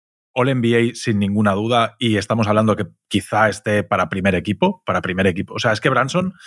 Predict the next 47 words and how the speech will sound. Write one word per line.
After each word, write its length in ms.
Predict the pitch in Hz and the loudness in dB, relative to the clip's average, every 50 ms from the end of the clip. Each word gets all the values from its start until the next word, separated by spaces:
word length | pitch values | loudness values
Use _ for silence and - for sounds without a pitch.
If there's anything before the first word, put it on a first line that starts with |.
| - - _ - | -20 -20 _ -4
me 100 | - - | -4 -2
parece 220 | - 190 - 135 | -2 -2 -4 -2
que 40 | 147 | -2
es 80 | 165 151 | 0 0
una 120 | 180 165 | 2 2
verdadera 320 | 135 117 110 101 104 104 101 | 2 2 0 0 0 0 -2
estrella 300 | 95 - 107 92 92 92 | -2 -2 -2 -2 0 0
de 100 | 90 90 | 0 0
la 60 | 90 | -2
N 140 | 90 85 82 | -4 -4 -2
B 100 | 85 110 | -2 -2
A. 180 | 156 - - _ _ _ _ _ _ - | -2 -2 -4 _ _ _ _ _ _ -10
Es 100 | - - | -6 -2
que, 80 | 113 | -2
o 180 | 110 110 110 110 | -2 -2 -4 -4
sea, 160 | - 113 104 | -2 -2 0
Branson 360 | 98 101 104 107 117 147 151 | 0 0 0 0 0 0 0
le 40 | 165 | 0
hemos 160 | 175 180 165 | 0 0 0
visto 560 | 147 160 156 - - 151 139 135 120 - _ _ _ _ _ _ _ _ _ | -2 -2 -4 -2 -2 -2 0 -2 -2 -6 _ _ _ _ _ _ _ _ _
una 220 | - - 139 160 156 | -4 -2 0 0 2
cantidad, 480 | 165 165 156 - 143 135 131 131 - - | 0 0 0 0 0 0 0 0 -2 -4
pero 140 | - 107 90 | -6 -4 -4
es 80 | 90 - | -4 -2
que 80 | 139 | -2
no 60 | 135 | 0
ha 60 | 156 151 | 0 0
sido 180 | 170 170 160 | 0 0 0
un 100 | 143 131 | 0 0
día 220 | 120 120 117 107 101 | 0 2 2 2 2
o 20 | |
dos 160 | 101 101 95 | 0 -2 -4
o 80 | 98 87 | -6 -2
tres. 300 | - - 175 165 - _ _ _ - - - _ | 0 0 0 0 -2 _ _ _ -20 -20 -20 _
O 60 | - | -6
sea, 100 | - 92 | -4 -2
Branson 320 | 92 101 113 120 143 165 | 0 0 -2 0 0 0
ha 80 | 165 160 | 0 0
ganado, 320 | 147 147 143 139 135 - _ | 0 0 0 -2 -2 -4 _
él 200 | - 143 160 151 | 0 2 2 2
solo 360 | - - 135 127 127 123 120 | 2 0 0 2 2 2 2
ha 60 | 113 101 | 0 0
ganado 340 | 110 104 104 101 101 101 - - _ | 0 0 0 0 0 -2 -6 -10 _
una 180 | - 113 135 151 | -2 0 0 2
cantidad 320 | 139 135 120 113 113 107 | 2 0 0 0 2 2
de 80 | 101 98 | 2 2
partidos 600 | - 95 90 - - 113 117 143 175 190 - _ | 0 -2 -4 -2 0 0 2 2 2 0 -4 _